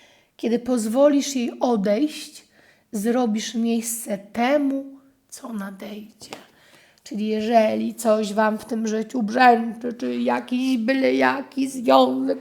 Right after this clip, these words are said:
który jest z braku laku i kit dobry, czy jakaś byle jaka praca, w której więcej tracicie niż zyskujecie,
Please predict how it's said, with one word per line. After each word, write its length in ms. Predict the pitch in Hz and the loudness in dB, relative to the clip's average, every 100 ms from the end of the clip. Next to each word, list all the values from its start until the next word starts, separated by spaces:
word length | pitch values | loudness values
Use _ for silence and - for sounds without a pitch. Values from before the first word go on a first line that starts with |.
| - | -4
który 200 | 131 127 | 2 4
jest 300 | 127 123 120 | 2 0 -4
z 20 | |
braku 600 | 113 131 302 - - 294 | 2 2 2 -2 -6 0
laku 540 | 285 311 330 - 311 | 2 2 0 -2 -2
i 120 | 262 | -2
kit 260 | 269 277 254 | 0 -2 0
dobry, 640 | 220 247 247 214 226 294 - - - - _ | -2 0 0 -2 -10 -12 -12 -20 -20 -20 _
czy 160 | - 311 | 0 4
jakaś 540 | 262 285 - 269 240 | 6 6 6 2 2
byle 280 | 220 262 262 | 4 8 10
jaka 400 | 262 269 269 269 | 10 8 6 4
praca, 840 | 269 220 262 302 285 294 254 269 262 - - _ | 4 8 12 12 12 8 8 8 6 -8 -18 _
w 120 | - | -20
której 400 | - 262 254 262 | -4 2 4 4
więcej 480 | 240 254 262 254 262 | 4 4 4 0 2
tracicie 720 | 269 320 302 294 269 269 247 | 2 2 2 4 4 4 0
niż 200 | 247 247 | 2 0
zyskujecie, 960 | 233 233 233 - 247 254 269 - 247 | -2 -4 -6 -2 4 4 2 -2 -2